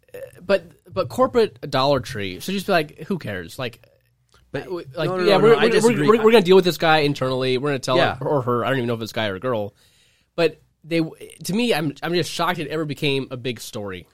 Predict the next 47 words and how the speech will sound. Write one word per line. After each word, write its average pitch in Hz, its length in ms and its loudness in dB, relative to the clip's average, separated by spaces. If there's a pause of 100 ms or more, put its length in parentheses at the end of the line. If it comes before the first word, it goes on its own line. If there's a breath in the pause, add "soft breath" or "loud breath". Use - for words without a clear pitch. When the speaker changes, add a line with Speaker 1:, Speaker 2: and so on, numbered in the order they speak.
Speaker 2:
The 147 100 -2
news, 196 360 -2 (160)
it 165 140 -8
got 202 240 -2
picked 151 260 -8
up 117 180 -4
by 110 200 -4
some 110 380 -6
other 104 260 -8
news. 92 340 -12
It 120 80 -10
was 117 200 -8
like, 117 260 -6 (180)
that 127 120 -8
was 117 120 -8
outside 110 400 -6
of, 98 240 -12 (100)
of 98 220 -14
corporate - 320 -10
Dollar 87 280 -10
Tree. - 280 -20 (120)
Corporate 185 280 -4
Dollar 135 220 0
Tree 120 140 -4
is 104 100 -8
not 120 160 -4
the 104 80 -10
one 104 160 -8
that - 160 -16
published 101 560 -10 (420)
Speaker 1:
Yeah, 160 240 -2
Speaker 2:
this. - 240 -12
Speaker 1:
yeah, 120 160 -8
I 107 60 -6
know. 90 260 -14 (240)
Speaker 2:
But 127 280 -4 (300)
I 143 600 0
think 143 320 -6
that 120 140 -2
they, 113 360 0
like, 101 380 -8 (800)
they 143 180 0
had 139 320 0
to 117 80 -6
fire 117 320 -4
that 98 160 -10
person 95 480 -10